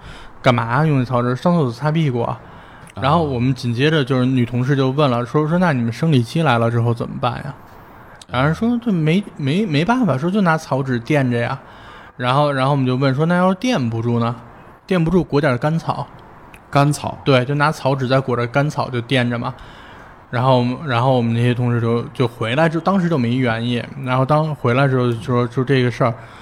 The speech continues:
Speaker 1: 说可能得解决，说我们可能要去做这么一件事儿，去给他们去筹卫生巾。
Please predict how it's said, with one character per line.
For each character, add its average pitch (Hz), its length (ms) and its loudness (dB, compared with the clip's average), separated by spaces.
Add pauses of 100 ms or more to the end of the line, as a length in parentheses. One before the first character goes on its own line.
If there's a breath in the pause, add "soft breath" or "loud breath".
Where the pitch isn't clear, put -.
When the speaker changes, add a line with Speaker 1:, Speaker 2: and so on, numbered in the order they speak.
(180 loud breath)
Speaker 1:
说 135 160 -4
可 - 140 -4
能 113 160 0
得 127 320 2
解 113 180 -2
决， 110 360 -4
说 127 100 -2
我 123 60 2
们 123 100 2
可 120 140 -2
能 113 120 -2
要 120 140 2
去 120 160 -4
做 123 160 0
这 120 100 0
么 117 120 0
一 113 40 -2
件 120 220 -2
事 123 100 -2
儿， 123 140 -2 (460 loud breath)
去 127 100 -6
给 113 100 -4
他 120 120 2
们 123 120 2
去 117 200 -2
筹 120 220 -4
卫 120 100 2
生 131 180 0
巾。 131 260 2